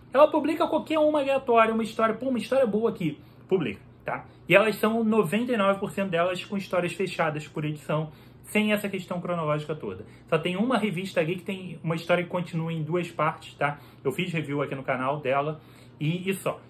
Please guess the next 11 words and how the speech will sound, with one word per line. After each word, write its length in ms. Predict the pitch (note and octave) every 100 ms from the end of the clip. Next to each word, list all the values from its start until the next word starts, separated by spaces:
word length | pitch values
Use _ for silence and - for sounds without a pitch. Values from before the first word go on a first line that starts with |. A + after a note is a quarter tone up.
| -
Todas 260 | A#3 D4+ D4
as 180 | A#3 G#3
outras 280 | A#3 A#3 G3
são 100 | A3
histórias 340 | - G3+ F#3+
fechadas. 480 | G3+ F3+ - G2 G2+
Você 100 | -
pode 220 | D#3 D#3
comprar 240 | F#3 F#3
qualquer 380 | G3 G#3+ G#3 C4
uma, 280 | G#3 G#3+ A3+